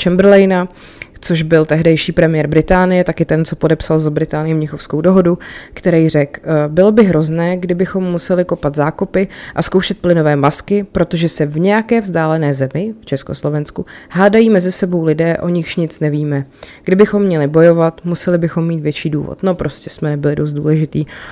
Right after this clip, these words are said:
aby Neville Chamberlain, ty vole, prostě, nevím, si nedopil čaj. Eh, takže pak díky tomu našli tu společnou řeč s těma Francouzima, což přesně asi ten Beneš zřejmě předpokládal. A,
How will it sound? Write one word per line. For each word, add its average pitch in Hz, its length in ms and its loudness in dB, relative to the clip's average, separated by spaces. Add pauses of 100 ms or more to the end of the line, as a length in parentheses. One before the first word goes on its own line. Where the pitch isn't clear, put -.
(220)
aby 170 200 -2
Neville 156 240 2
Chamberlain, 156 640 0
ty - 140 -6
vole, 151 360 0 (600)
prostě, 147 580 -2 (120)
nevím, 143 440 0 (280)
si - 180 -4
nedopil 151 340 0
čaj. 143 260 0 (640)
Eh, 175 480 4
takže 233 280 6
pak 214 420 0 (160)
díky 196 340 0
tomu 196 220 0
našli 180 280 0
tu 180 100 -6
společnou 170 460 0
řeč 156 140 -4
s - 60 -12
těma 156 180 -2
Francouzima, 196 520 0
což 185 180 -8
přesně 175 340 -6
asi 165 180 -4
ten 160 160 0
Beneš 151 240 0
zřejmě 147 260 -2
předpokládal. 180 680 0 (640)
A, 170 520 4